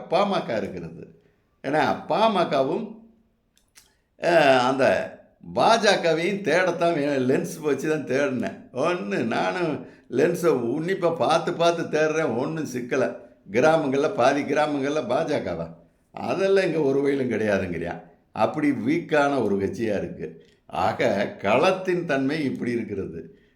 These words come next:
அ? ஆக நீங்கள் தைரியம், ஆனா களத்தின் தன்மை உங்களுக்கு தெரியும்ல, சண்முகத்துக்கும் தெரியாதா? அங்கேயே வந்து இத்தனை நாள் கொடி நாட்டின சண்முகத்துக்கும் தெரியாதா? ஏன் உங்களுக்கும் தெரியாதா?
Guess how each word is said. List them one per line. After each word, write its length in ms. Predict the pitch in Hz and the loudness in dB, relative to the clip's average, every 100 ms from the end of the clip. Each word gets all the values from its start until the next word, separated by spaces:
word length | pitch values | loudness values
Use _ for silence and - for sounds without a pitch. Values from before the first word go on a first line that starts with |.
| - | -6
அ? 220 | 135 240 247 - - | -2 -2 -4 -14 -16
ஆக 380 | - 120 185 196 | -2 2 4 2
நீங்கள் 640 | 160 165 175 165 170 95 | 0 -2 -2 -2 -4 -6
தைரியம், 640 | 90 123 185 214 202 - - | 0 2 4 2 0 -2 -4
ஆனா 120 | 110 | -10
களத்தின் 520 | 117 101 143 180 175 | -4 0 0 0 -2
தன்மை 280 | 147 151 214 | -2 -2 -2
உங்களுக்கு 520 | 220 196 226 190 165 | -2 0 0 0 -2
தெரியும்ல, 600 | 151 139 123 170 214 151 - - _ _ _ _ - | -2 0 0 2 0 0 -6 -18 _ _ _ _ -2
சண்முகத்துக்கும் 580 | - 208 202 - 170 120 | 0 6 6 6 2 2
தெரியாதா? 840 | 139 165 139 98 151 175 92 - - _ | 2 4 4 4 2 2 -2 -6 -18 _
அங்கேயே 600 | - 135 139 151 160 165 | -6 -4 -2 0 2 2
வந்து 240 | 156 147 | 2 0
இத்தனை 220 | 147 135 135 | -2 -2 -2
நாள் 240 | 147 139 | -2 -2
கொடி 180 | 120 143 | -4 -2
நாட்டின 340 | 135 123 120 101 | -2 -2 -6 -6
சண்முகத்துக்கும் 580 | 110 165 175 151 135 110 | -6 -6 -6 -6 -6 -4
தெரியாதா? 720 | 98 92 87 107 180 127 - - _ _ _ _ | -4 -4 -4 -4 -2 -4 -6 -18 _ _ _ _
ஏன் 260 | - 120 196 | -4 2 2
உங்களுக்கும் 500 | 160 143 185 175 143 | 2 0 0 0 0
தெரியாதா? 760 | 123 123 110 127 165 131 82 | 0 2 0 2 2 0 -6